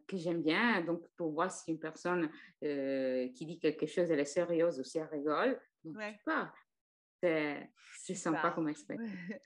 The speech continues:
Speaker 1: Tu parles.
Speaker 2: <laughs> Tu parles. <laughs>
Speaker 1: Et, euh, aussi, j'ai trouvé, j'ai pensé à l'expression « que dalle », ça veut dire rien du tout.
Speaker 2: Que dalle,
Speaker 1: Et la
Speaker 2: ouais.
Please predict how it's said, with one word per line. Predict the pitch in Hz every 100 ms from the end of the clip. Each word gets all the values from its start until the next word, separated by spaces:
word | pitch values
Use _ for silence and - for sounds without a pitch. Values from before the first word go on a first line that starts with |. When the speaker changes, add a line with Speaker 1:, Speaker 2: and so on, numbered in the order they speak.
| 190
Speaker 1:
Tu | 196
parles. | 143 160 - _ -
Speaker 2:
<laughs> | 294 302 294 -
Tu | 240
parles. | - 147 - - - - -
<laughs> | 254 233 269 254 269 226 - - - _ _ _ _ -
Speaker 1:
Et, | 196 190 185
euh, | 185 180 175 175
aussi, | 196 - 202
j'ai | 208 208
trouvé, | 180 156 160 180 185 175 156
j'ai | 156
pensé | 170 170 -
à | 180
l'expression « | 156 - 165 196 196 - - -
que | 240
dalle », | 180 151 151 180 - _ _ _ _
ça | 165
veut | 156
dire | 151 160
rien | 160 160
du | 143 135
tout. | 123 - _ _ _ -
Speaker 2:
Que | 254
dalle, | 202 190 196
Speaker 1:
Et | 247 226
la | 180
Speaker 2:
ouais. | 214 -